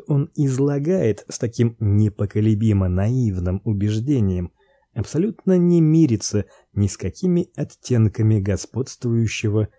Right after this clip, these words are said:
философского идеализма. Все эти оттенки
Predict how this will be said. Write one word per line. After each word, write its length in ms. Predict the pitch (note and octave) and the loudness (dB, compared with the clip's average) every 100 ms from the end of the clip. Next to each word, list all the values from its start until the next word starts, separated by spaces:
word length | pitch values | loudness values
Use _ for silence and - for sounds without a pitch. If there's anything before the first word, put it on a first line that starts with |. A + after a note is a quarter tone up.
| _ | _
философского 840 | - - C3+ - G2 - - F#2 A2 | -8 -4 -4 -2 -4 -4 -8 -6 -6
идеализма. 880 | - A#2 G#2 G2 F#2+ F#2 E2 F2 - _ _ _ _ _ - | -4 -2 0 -2 -2 -4 -8 -12 -14 _ _ _ _ _ -20
Все 420 | - - C3 C#3 | -14 -4 2 2
эти 520 | - C3 C3+ - B2+ - | 2 0 -2 -2 -4 -2
оттенки 1000 | B2+ C3 - - F#3+ D#3+ B2 - F#2+ | -4 -4 -8 -2 2 2 2 -2 -4